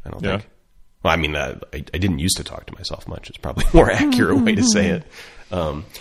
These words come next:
Speaker 1: and I'm gonna include all the things like, uh, um, like setting up CodeShip as an example. We talked about that
Speaker 2: Okay.
Speaker 1: before.
Speaker 2: Yep.
Speaker 1: So I'll include that.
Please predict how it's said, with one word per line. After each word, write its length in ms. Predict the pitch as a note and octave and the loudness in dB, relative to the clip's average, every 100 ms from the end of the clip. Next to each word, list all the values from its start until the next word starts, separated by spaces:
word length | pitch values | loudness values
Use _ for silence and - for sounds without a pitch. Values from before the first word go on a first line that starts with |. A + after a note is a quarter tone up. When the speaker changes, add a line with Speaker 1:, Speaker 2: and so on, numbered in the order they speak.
| - | -4
Speaker 1:
and 100 | C#3+ | 2
I'm 60 | |
gonna 120 | D3+ E3 | 4 4
include 340 | C3+ - A2+ | 2 0 0
all 140 | A2+ | 2
the 120 | F#2 F2 | 0 -2
things 280 | F#2 F#2 E2+ | 0 0 -2
like, 280 | D#2+ D2+ - | -4 -4 -4
uh, 260 | B1+ C2+ - - - - - | -4 -8 -12 -20 -20 -20 -10
um, 480 | - D2+ C#2 C2 D#2+ - _ _ - _ _ _ - | -4 -4 -4 -8 -10 -16 _ _ -20 _ _ _ -6
like 160 | F#2 - | -2 0
setting 280 | G2+ F2 E2+ | 0 0 -2
up 100 | - | -4
CodeShip 420 | E2+ F2+ D3+ - | -4 -2 -4 -4
as 100 | C3+ | -6
an 80 | C#3 | -4
example. 380 | C#3+ C#3 - | -4 -6 -6
We 80 | - | -8
talked 180 | - - | -8 -10
about 120 | - - | -10 -8
that 80 | |
Speaker 2:
Okay. 120 | - F#2+ | -6 -6
Speaker 1:
before. 220 | - C3 - _ - - | -6 -8 -14 _ -18 -12
Speaker 2:
Yep. 180 | F#2+ - - A2+ | -12 -12 -12 -2
Speaker 1:
So 140 | G2+ | 2
I'll 80 | F#2 | 2
include 300 | G2 C3 G#2 | 2 0 0
that. 360 | D#2 F#2+ - | -2 -4 -8